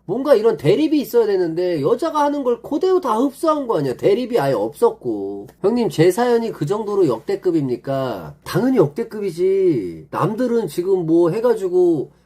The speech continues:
가방을 주네마네 막 그런 거 얘기하고 있고, 남들은 여기에 대한 지식들이 많아서 오면은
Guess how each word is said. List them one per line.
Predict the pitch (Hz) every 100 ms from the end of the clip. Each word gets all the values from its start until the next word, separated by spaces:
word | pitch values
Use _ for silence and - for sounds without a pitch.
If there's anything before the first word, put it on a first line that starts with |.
| -
가방을 | - 180 226 220 220 196
주네마네 | - 175 233 240 220 202 202 196 170
막 | 151 143
그런 | - 214 220
거 | 202
얘기하고 | 143 165 190 160 156
있고, | 143 147 147 143 123 90 -
남들은 | - 190 247 311 202
여기에 | 175 233 285
대한 | 277 208
지식들이 | - 185 269 277 226
많아서 | 135 156 180 165 165 156 104 82 -
오면은 | 156 240 233 190 180